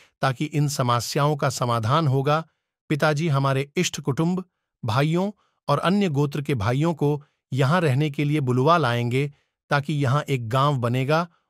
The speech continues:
और हम यहाँ के मूल निवासी होंगे।" इस तरह पोड़ा बांकी के कहने से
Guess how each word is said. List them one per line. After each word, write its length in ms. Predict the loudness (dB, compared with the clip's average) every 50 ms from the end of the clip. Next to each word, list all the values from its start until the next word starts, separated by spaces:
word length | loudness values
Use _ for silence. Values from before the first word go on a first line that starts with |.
| _ _
और 120 | -2 0
हम 200 | 2 2 2 2
यहाँ 240 | 0 0 2 0 0
के 140 | 0 0 -2
मूल 240 | 0 0 0 0 0
निवासी 500 | 0 0 0 0 0 0 0 -2 0 0
होंगे।" 400 | 0 0 -2 -4 -6 -8 -12 -14 _ _ _ _ _ _ _ _ _ _ _ _ _ _ _ _ _ _ _ _ _
इस 200 | -4 -4 -4 -2
तरह 260 | -2 0 0 2 0 0
पोड़ा 300 | 0 0 2 2 2 2
बांकी 340 | 2 0 0 -2 -4 -4
के 120 | -2 -4 -2
कहने 360 | 0 0 2 2 2 0 0
से 280 | -2 -2 -4 -6 -6